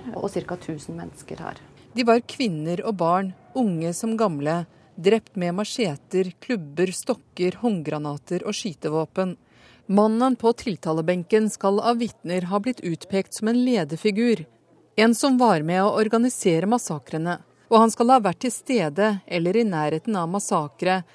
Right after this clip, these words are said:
Speaker 2: og oppildnet til de drapene som ble begått, ifølge tiltalen. Den er basert på rundt hundre og femti vitneavhør. Det er ifølge hans forsvarer ingen tekniske bevis mot ham,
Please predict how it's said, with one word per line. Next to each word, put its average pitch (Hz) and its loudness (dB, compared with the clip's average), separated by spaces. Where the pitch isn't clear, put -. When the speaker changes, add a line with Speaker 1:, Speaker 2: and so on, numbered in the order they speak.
Speaker 2:
og - 4
oppildnet 190 0
til 262 -4
de 196 0
drapene 160 -2
som 202 -6
ble 175 0
begått, 202 -4
ifølge 180 -2
tiltalen. 160 -4
Den 156 0
er 151 2
basert 165 -2
på 185 -2
rundt 190 -4
hundre 180 -4
og 185 -2
femti 160 -6
vitneavhør. 165 -4
Det 254 8
er 190 6
ifølge 180 2
hans 170 -4
forsvarer 196 4
ingen 226 0
tekniske 196 -4
bevis 185 -2
mot 165 -6
ham, 170 0